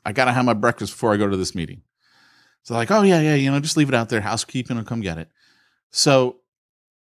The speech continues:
I wake up in the morning and I've got a little, uh, balcony overlooking the bay. Gorgeous view. I mean, like, unbelievable view. So I'm sitting out there on the balcony, and this is, this is where it's,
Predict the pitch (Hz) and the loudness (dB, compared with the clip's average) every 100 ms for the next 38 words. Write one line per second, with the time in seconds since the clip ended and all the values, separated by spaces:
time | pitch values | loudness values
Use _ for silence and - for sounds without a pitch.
0 | - 135 135 202 214 180 165 131 120 123 | -6 0 2 4 2 0 -2 -2 0 -2
1 | 120 120 _ _ _ _ _ _ _ - | -4 -10 _ _ _ _ _ _ _ -18
2 | 117 117 113 113 110 110 143 143 139 123 | -6 -4 -2 -2 -4 0 0 2 2 2
3 | 110 95 92 110 127 127 120 117 113 113 | 2 0 0 2 2 0 2 2 4 2
4 | 110 101 82 85 80 - 127 151 139 131 | 0 -4 -4 -8 -10 -6 2 4 4 2
5 | 104 98 95 80 87 101 101 95 - _ | -2 -4 -4 -4 -4 0 0 -2 -10 _
6 | 117 92 87 _ - 139 135 113 113 98 | -4 -4 -4 _ 0 2 4 4 2 0
7 | 87 82 78 71 65 _ _ _ _ _ | -6 -8 -10 -14 -18 _ _ _ _ _
8 | _ _ _ _ _ - - 139 131 131 | _ _ _ _ _ -4 0 2 2 2
9 | - 202 165 139 143 123 113 92 87 90 | 4 4 4 2 2 0 0 0 -2 -2
10 | 87 73 - _ _ _ _ _ _ _ | -8 -14 -16 _ _ _ _ _ _ _
11 | _ - 113 113 110 107 _ _ _ - | _ -8 0 2 2 -2 _ _ _ -10
12 | 127 143 151 123 117 120 120 110 104 101 | 0 0 2 -4 -2 -2 -2 -2 -2 -2
13 | 110 - | -4 -6